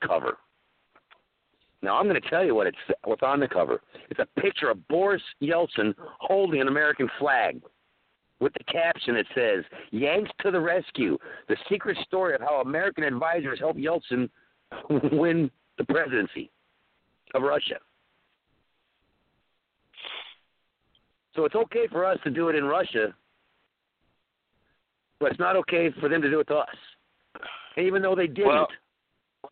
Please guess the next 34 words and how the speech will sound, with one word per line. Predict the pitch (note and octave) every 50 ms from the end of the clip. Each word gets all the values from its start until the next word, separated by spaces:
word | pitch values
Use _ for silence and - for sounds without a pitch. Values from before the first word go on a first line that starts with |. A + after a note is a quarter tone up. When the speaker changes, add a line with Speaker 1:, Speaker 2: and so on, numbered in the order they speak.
| _ _ _ _ _ _ _ _ _ _ _ -
Speaker 2:
yeah, | C3+ C3 C#2+ - -
even, | B2+ E3+ E3 - F3+ D3+ B2+ -
e-, | - F3+ F3 - D3
yeah, | F3+ F#3 E3+ A#2 - _
even | F#3 G#3+ A3+ G3+ G3+ G3 E3+
i-, | E3+ F#3 F3 - - -
even | F#3+ G#3 G#3+ G3+ F#3+
if | E3 E3+ F3+ - -
they | E3+ E3 D3+ - -
did, | D3 C3+ A2 G2+
I | G#2 C#3
know | D#3 E3+
what | D#3 C#3+ -
you're | A2+ - -
saying. | C#3+ B2 A#2 A2+ G2+ A2
Even | C#3+ D#3+ E3+ D#3 E3 D3
if | C#3 C#3 - - _ -
they, | C3+ B2 A#2+ - - D3
even | D#3+ D#3 D#3 C#3
if | C#3 - - -
they | A#2 A2+
did, | G2 - G#2+ G2 - - - - - - - - - - - - -
I | A#2 D3+ F#3
would, | F#3+ F3+ C#3+
I | C#3 D#3 F3
would | F3 E3 - -
suggest | D#3 C#3 B2 C3 C#3+ C#3 C3+ - - -
you | C3 -
go | C3 C3 C3 C3+ C3+ C3+ C3 - _ _ - - - - - _ _
and | A#2+ A2+
just | B2 C#3 A#2 - -
Google | A#2+ C3 C#3+ C#3+ C#3 C#3+ C3+ B2 - -
Salvador | D3+ C3+ C#3+ D3 C#3 C#3 - C#3 C#3 C#3 C#3+
Allende. | C#3 C3+ C3+ D3 D#3+ E3+ - G#2 D#2 D2 C#2